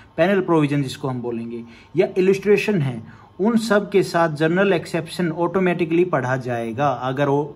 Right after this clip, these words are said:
general exception आ रहा है तो, ठीक है। But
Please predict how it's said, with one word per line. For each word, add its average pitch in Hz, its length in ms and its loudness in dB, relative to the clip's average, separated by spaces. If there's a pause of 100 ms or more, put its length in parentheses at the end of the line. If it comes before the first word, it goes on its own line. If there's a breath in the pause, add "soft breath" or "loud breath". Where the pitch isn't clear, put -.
(160)
general 147 360 0
exception 175 560 -4 (420 loud breath)
आ 156 200 4
रहा 131 220 0
है 117 140 -8
तो, 110 200 -12 (420 loud breath)
ठीक 202 140 -4
है। 156 140 -4 (680 loud breath)
But 185 120 -10